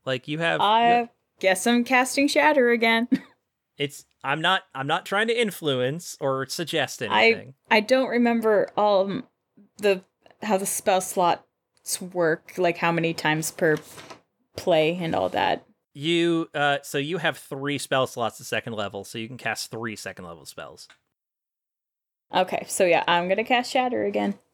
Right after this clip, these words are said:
Speaker 1: Okay, he's gonna make a saving throw. Uh, he does succeed, so he's gonna take half on this one.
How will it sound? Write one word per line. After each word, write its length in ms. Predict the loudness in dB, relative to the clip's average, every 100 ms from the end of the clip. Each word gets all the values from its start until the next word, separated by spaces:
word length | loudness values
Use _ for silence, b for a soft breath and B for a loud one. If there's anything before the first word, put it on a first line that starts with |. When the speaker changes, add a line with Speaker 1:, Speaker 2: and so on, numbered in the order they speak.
| _ _ -6
Speaker 1:
Okay, 460 | -6 -4 -8 -10 -14 -20
he's 200 | -18 -12
gonna 180 | -10
make 260 | -4 -4 -4 -6
a 260 | -4 -4
saving 380 | -6 -8 -10 -14
throw. 360 | -14 -14 -14 -18 _ _ _ _ _ _ _ _
Uh, 540 | -8 -4 0 2 0
he 480 | -2 -8 -6 -8 -10 _ _ -2
does 260 | 0 0
succeed, 640 | -4 -10 -10 -8 -8 -8 -6
so 100 | -6
he's 120 | -6
gonna 160 | -8 -4
take 200 | -4 -2
half 300 | -4 -4 -10
on 60 | -14
this 180 | -14 -16
one. 160 | -18